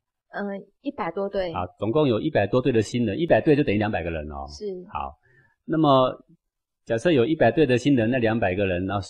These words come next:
Speaker 1: 对，随意错开。
Speaker 2: 好，随意错开，随意站，忽男忽女这样随意站，站一排。
Speaker 1: 是。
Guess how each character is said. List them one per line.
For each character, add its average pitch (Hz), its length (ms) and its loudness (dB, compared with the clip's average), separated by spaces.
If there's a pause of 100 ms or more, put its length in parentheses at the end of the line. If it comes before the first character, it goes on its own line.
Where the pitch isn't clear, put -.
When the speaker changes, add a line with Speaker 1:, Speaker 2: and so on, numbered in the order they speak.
Speaker 1:
对， 196 160 -14
随 208 220 -12
意 247 100 -8
错 202 240 -4
开。 190 200 -14
Speaker 2:
好， - 80 -14
随 107 140 -4
意 123 120 -2
错 117 180 0
开， 113 140 0
随 95 180 -4
意 107 100 -2
站， 87 300 -6 (220)
忽 143 180 -2
男 113 180 4
忽 127 140 0
女 104 140 -2
这 90 80 -4
样 101 120 -2
随 85 160 -10
意 92 140 -6
站， 87 220 -6
站 90 200 -6
一 92 40 -6
排。 85 140 -12
Speaker 1:
是。 - 60 -20